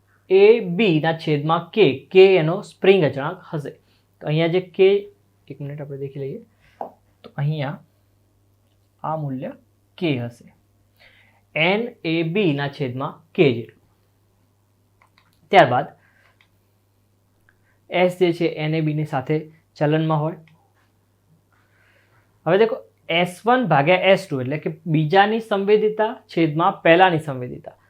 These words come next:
તો એન ટુ એ ટુ બી ટુ ના છેદમાં એન વન એ વન બી વન. બરાબર? બંનેના, અ, એન વન એ વન અને બી વન ના મૂલ્યો, બધા જ મૂલ્યો આપેલા છે, તો બંનેનો જે ડેટા છે એ અહીંયા નાખીશું.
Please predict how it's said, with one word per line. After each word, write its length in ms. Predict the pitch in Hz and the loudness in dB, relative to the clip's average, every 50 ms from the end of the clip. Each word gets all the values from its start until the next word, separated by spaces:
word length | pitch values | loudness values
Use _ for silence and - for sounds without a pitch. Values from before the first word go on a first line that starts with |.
| _ _ _ | _ _ _
તો 80 | - - - - | -18 -12 -4 0
એન 340 | 170 175 185 190 208 214 185 | 2 2 4 2 2 -2 -4
ટુ 320 | 180 247 247 254 254 254 226 | -2 -2 -2 -2 -2 -2 0
એ 240 | 202 185 190 190 185 | 2 4 4 2 2
ટુ 220 | 190 220 220 220 | 2 0 0 0
બી 260 | 185 180 214 254 254 | 0 0 0 0 0
ટુ 320 | 185 - 147 123 - - 151 | -2 -2 -6 -6 -8 -8 -8
ના 160 | 151 160 160 | -6 -6 -6
છેદમાં 480 | 160 - 170 165 160 165 175 180 180 - | -4 -4 -4 -4 -2 -2 -4 -4 -4 -6
એન 240 | 156 156 175 180 185 | -6 -4 -4 -2 -2
વન 240 | 185 196 214 214 214 - - - | 0 0 0 0 -2 -6 -8 -8
એ 140 | 170 165 165 | -6 -4 -2
વન 280 | 160 170 175 180 180 | -2 -2 -2 -2 -2
બી 160 | 165 185 196 | 0 2 2
વન. 160 | 170 127 127 - - _ _ _ _ _ _ _ _ 175 | 2 2 0 -6 -12 _ _ _ _ _ _ _ _ 2
બરાબર? 220 | 185 214 226 220 | 2 2 4 2
બંનેના, 560 | 180 165 170 175 190 196 190 196 196 202 202 - - _ _ _ _ _ _ _ _ _ _ _ - | 2 2 2 2 2 2 2 2 2 0 -2 -6 -14 _ _ _ _ _ _ _ _ _ _ _ -4
અ, 60 | - 151 147 147 151 151 - - | -2 -2 0 0 -2 -4 -4 -4
એન 200 | 165 165 170 180 | -4 -4 -2 -2
વન 320 | 180 196 202 208 220 226 226 - _ _ _ _ _ _ _ _ _ _ _ - | -2 -2 -2 -2 -4 -6 -10 -16 _ _ _ _ _ _ _ _ _ _ _ -4
એ 120 | 165 170 170 | -2 0 0
વન 220 | 170 190 202 208 | 0 0 -2 -2
અને 520 | 208 - 160 156 160 180 208 247 - - - | -4 -6 -6 -4 -4 -4 -4 -6 -8 -10 -6
બી 140 | 160 160 180 | -4 -2 0
વન 180 | 185 190 185 180 | 2 2 0 0
ના 100 | 180 180 | -2 -2
મૂલ્યો, 340 | 170 165 170 180 190 190 | 0 0 2 4 4 2
બધા 280 | 170 160 151 170 180 185 | 2 2 2 4 4 4
જ 200 | 190 185 180 180 | 2 0 -2 -4
મૂલ્યો 240 | 165 170 185 196 190 | -4 -2 0 2 2
આપેલા 300 | 180 180 190 190 190 175 | 2 4 4 2 2 0
છે, 120 | - 190 | -2 -6
તો 100 | 170 185 | -8 -4
બંનેનો 680 | 170 151 151 156 165 170 185 190 190 196 196 196 196 196 185 | -2 0 0 0 0 0 -2 -2 -2 -2 -2 -4 -4 -6 -6
જે 160 | 165 156 170 165 | -4 -4 -2 0
ડેટા 380 | 156 160 165 165 196 196 190 | 0 0 2 4 4 4 4
છે 160 | 185 - 170 | 4 2 -2
એ 60 | 160 156 | -2 -2
અહીંયા 220 | 151 151 151 160 | -2 -2 -2 -2
નાખીશું. 640 | 156 160 165 160 160 226 208 - 147 139 147 - | -2 0 -2 0 0 -2 -2 -2 -4 -6 -8 -10